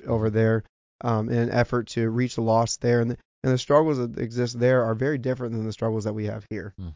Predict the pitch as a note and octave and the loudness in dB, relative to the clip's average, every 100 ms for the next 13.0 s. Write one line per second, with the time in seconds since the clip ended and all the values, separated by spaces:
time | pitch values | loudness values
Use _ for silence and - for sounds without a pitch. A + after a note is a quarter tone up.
0 | - B2 A2+ A2 B2+ B2+ - B2 C#3 C#3+ | -6 -2 0 0 0 0 0 2 2 2
1 | C3 B2 B2+ B2 - - - C#3 A#2 B2+ | -2 2 2 0 -6 -8 2 4 4 0
2 | - A2 - B2+ A2+ A#2+ A#2+ G#2 - - | -6 -2 2 2 2 -2 -6 -16 -18 4
3 | B2+ C3+ B2 B2+ A#2+ A#2 - C#3+ C#3+ D3+ | 8 8 6 4 2 0 0 2 4 4
4 | - E3+ D3+ D#3 C#3+ C3 A#2+ A#2 A#2 - | 4 6 6 4 2 0 0 0 0 0
5 | B2 A#2 A#2 D#3+ D#3 - C3 B2+ A#2+ A2+ | 0 0 0 0 -2 -4 -4 -2 0 -2
6 | A2 B2 G#2+ G#2+ G2+ G#2 - A2 G#2+ - | -2 -4 -4 -2 -4 -4 -2 -2 -2 -8
7 | - B2 A#2 A2+ _ _ _ C3 A#2 F3+ | -2 0 0 -2 _ _ _ -6 0 4
8 | F3 C#3+ C#3 C3+ A#2+ C#3+ C#3+ B2 A#2+ G#2+ | 6 6 4 4 4 2 2 2 2 0
9 | G#2+ - A#2+ A2 A#2+ B2 B2 - C3 A#2 | -6 -6 -2 -2 2 2 0 -2 -4 0
10 | B2 A#2+ A2 - A2+ A2+ - _ _ - | 0 0 -2 0 2 2 -2 _ _ -4
11 | C3 A#2+ A2+ A2+ - B2+ B2 A#2+ A#2 A#2 | 0 0 0 -4 -2 0 2 0 -2 -4
12 | A#2 - G#2+ - B2+ B2+ B2+ - A#2+ A2+ | -4 -4 -8 2 4 6 4 4 4 4